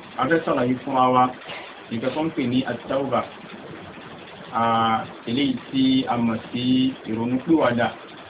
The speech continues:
ìjáwọ́ kúrò ní iṣẹ́ aburú. Àwọn iṣẹ́ tí ó tako òfin Ọlọ́run Ọba Allah subhanahu wa ta'ala, tó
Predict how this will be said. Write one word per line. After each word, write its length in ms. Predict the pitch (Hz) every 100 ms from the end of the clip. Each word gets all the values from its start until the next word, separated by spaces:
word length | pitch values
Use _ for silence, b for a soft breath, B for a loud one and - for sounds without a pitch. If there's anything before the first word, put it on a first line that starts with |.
| - - - - -
ìjáwọ́ 640 | 110 107 127 143 143 143
kúrò 220 | - 143
ní 180 | 123 117
iṣẹ́ 220 | 113 127
aburú. 380 | 117 110 123 131 - - - - - - - - -
Àwọn 280 | 117 123 135
iṣẹ́ 260 | 160 151 -
tí 460 | 151 147 147 151 -
ó 140 | 139
tako 340 | 127 127 123
òfin 280 | 123 117 131
Ọlọ́run 260 | 127 139 123
Ọba 120 | 117
Allah 200 | 117 127
subhanahu 520 | - 110 127 131 123
wa 100 | 123
ta'ala, 640 | 117 120 127 143 127 123 - - 107 - 110
tó 120 | -